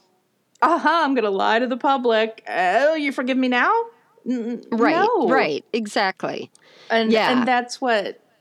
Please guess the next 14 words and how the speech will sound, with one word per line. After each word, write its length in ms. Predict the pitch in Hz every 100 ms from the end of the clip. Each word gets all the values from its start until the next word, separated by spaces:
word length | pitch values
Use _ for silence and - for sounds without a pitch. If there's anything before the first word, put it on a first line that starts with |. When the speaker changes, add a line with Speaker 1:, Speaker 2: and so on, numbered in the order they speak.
| _
Speaker 1:
<laughs> 280 | _ _ -
it 540 | 240 - - - -
seems 300 | - 294 302
like 260 | 262 240 - - - _
he's 300 | - 294 277
out 240 | 240 247 254
there, 400 | 214 202 190 -
"Okay, 440 | 247 262 302 202 -
okay, 300 | 233 233 180
here's 280 | 240 254
my 160 | 247 240
silver 380 | 247 302 247 190
solution." 540 | 196 165 - 226 214
"What? 340 | 208 262 440